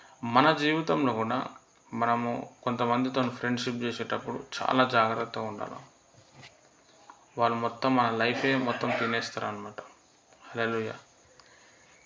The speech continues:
అట్లా ఎందుకు జరిగింది బ్రదర్ అంటే, సైతాన్ కూడా ఏం చేస్తాడంటే, అలాంటి వ్యక్తుల్ని మన లైఫ్లో తీసుకొస్తాడు. వాళ్ళు మనలో ఉన్న జీవం మొత్తం కూడా, మొత్తం కూడా గుంజేసుకుంటాడు అన్నమాట.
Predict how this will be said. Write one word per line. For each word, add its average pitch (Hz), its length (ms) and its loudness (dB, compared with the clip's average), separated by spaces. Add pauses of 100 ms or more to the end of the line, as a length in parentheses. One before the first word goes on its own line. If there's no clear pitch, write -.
అట్లా 147 200 2
ఎందుకు 139 300 6
జరిగింది 143 420 6
బ్రదర్ 123 320 2
అంటే, 120 600 -2 (140)
సైతాన్ 143 680 0 (640)
కూడా 135 240 2
ఏం 123 220 2
చేస్తాడంటే, 120 460 0
అలాంటి 120 320 4
వ్యక్తుల్ని 120 640 -4
మన 120 240 2
లైఫ్లో 135 420 2
తీసుకొస్తాడు. - 640 -6 (1500)
వాళ్ళు 117 240 6
మనలో 120 320 4
ఉన్న 120 160 2
జీవం 123 440 0
మొత్తం 123 320 -2
కూడా, 120 400 0 (540)
మొత్తం 135 340 0
కూడా 135 120 6
గుంజేసుకుంటాడు 120 720 -2
అన్నమాట. 107 320 -6